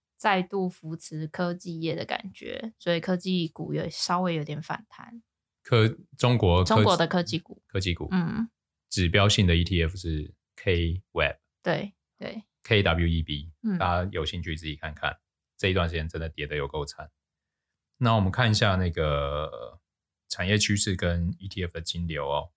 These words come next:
Speaker 2: 那过去一个月，产业相对大盘走强跟金流增加的有医疗保健，最大E T FX L V，然后核心消费X L P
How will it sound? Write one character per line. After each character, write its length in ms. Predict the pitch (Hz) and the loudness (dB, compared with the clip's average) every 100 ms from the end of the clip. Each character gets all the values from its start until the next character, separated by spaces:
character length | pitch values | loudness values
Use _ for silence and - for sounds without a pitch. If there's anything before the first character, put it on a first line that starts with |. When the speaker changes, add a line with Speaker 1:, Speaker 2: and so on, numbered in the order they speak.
| _ _ _ _ _ | _ _ _ _ _
Speaker 2:
那 140 | 117 104 | 2 4
过 160 | 131 | 4
去 160 | 123 117 | 4 4
一 40 | |
个 100 | 104 | 4
月， 320 | 101 110 82 - _ _ _ _ | 4 4 2 -2 _ _ _ _
产 200 | - 90 | -4 2
业 160 | 101 101 | 4 6
相 220 | 107 110 | 4 4
对 140 | 110 | 4
大 160 | 101 95 | 4 2
盘 120 | 87 | 2
走 160 | 82 76 | 2 0
强 200 | - 82 | -2 -2
跟 120 | 90 | -2
金 160 | 90 87 | 0 0
流 160 | 78 | 0
增 200 | 76 85 | 0 -2
加 160 | 85 80 | 0 0
的 80 | 78 | 0
有 240 | 69 71 | -2 -6
医 100 | 98 | -4
疗 160 | 90 78 | -4 -2
保 160 | 76 | -2
健， 300 | 73 90 76 _ _ | -4 -6 -6 _ _
最 200 | - 95 | -2 2
大 120 | 87 85 | 2 2
E 40 | |
T 160 | 82 85 | -2 -4
FX 360 | - - 85 | -4 -4 -2
L 160 | 80 78 | 0 -2
V， 260 | 85 85 85 _ _ _ _ _ | -4 -6 -8 _ _ _ _ _
然 120 | 87 87 | -2 0
后 80 | |
核 100 | 90 | 2
心 180 | 82 95 | 2 2
消 160 | 90 90 | 2 0
费 200 | - 80 | 0 -2
X 140 | 78 - | -2 -4
L 360 | 87 82 73 | 0 0 -2
P 420 | - - 92 92 | -6 -8 -6 -6